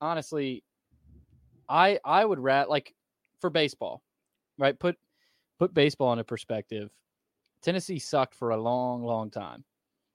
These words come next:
uh, in baseball, right? They had a good period there when Helton was there and Chris Burke and those guys made a trip to Omaha. But for a while, Tennessee was awful.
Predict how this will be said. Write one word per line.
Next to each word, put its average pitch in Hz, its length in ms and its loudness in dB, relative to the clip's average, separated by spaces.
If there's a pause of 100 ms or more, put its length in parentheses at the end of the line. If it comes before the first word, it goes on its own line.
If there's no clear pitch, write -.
uh, 107 380 -4
in 123 100 -6
baseball, 95 500 -8 (220)
right? 127 180 2
They 131 100 -2
had 180 220 -2
a 160 60 -6
good 147 260 0
period 135 380 0
there 120 260 2
when 120 160 -4
Helton 123 260 0
was 120 200 -8
there 113 320 0
and 107 220 -6 (180)
Chris - 220 -2
Burke 113 360 -2
and 113 120 -8
those 107 160 -6
guys 104 420 -6 (600)
made 135 140 2
a 120 40 0
trip - 220 -2
to 139 80 0
Omaha. 110 460 -4 (440)
But 165 140 0
for 208 80 0
a 190 80 2
while, 143 320 6
Tennessee 131 400 -4
was 110 120 -6
awful. 107 480 -2